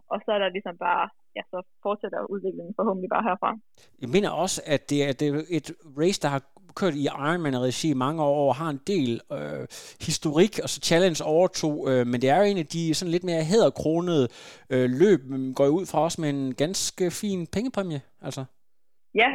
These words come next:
Speaker 1: altså, det er et stort stævne.
Speaker 2: Ja.
Speaker 1: Øh, og, og særligt stort i forhold til, at det er Challenge. Øh, altså, det har jo halvfjerds tre størrelse, kan man sige.
Speaker 2: Ja, nemlig.
Speaker 1: Øh, og, og super, super godt setup. Altså,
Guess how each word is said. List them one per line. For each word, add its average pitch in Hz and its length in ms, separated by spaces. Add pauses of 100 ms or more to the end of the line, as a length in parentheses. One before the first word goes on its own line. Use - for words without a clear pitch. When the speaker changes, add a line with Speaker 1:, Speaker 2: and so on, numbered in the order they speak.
(100)
Speaker 1:
altså, - 180
det 190 80
er 175 80
et - 80
stort 240 280
stævne. 175 260 (300)
Speaker 2:
Ja. 165 160
Speaker 1:
Øh, 180 200 (140)
og, 175 120 (320)
og 208 60 (160)
særligt 233 360
stort 233 260
i - 100
forhold 196 280 (100)
til, - 140
at - 100
det 170 100
er 170 80 (120)
Challenge. 196 320 (400)
Øh, 170 460 (120)
altså, 202 140 (100)
det 190 80 (280)
har 185 140
jo 175 140
halvfjerds 196 380
tre 214 100 (440)
størrelse, 165 340 (180)
kan - 120
man - 140
sige. 185 140 (200)
Speaker 2:
Ja, 147 120
nemlig. 151 180 (360)
Speaker 1:
Øh, 180 720 (340)
og, 175 120 (280)
og 175 60 (200)
super, 285 220 (100)
super 170 260
godt - 140
setup. 165 280 (160)
Altså, 202 140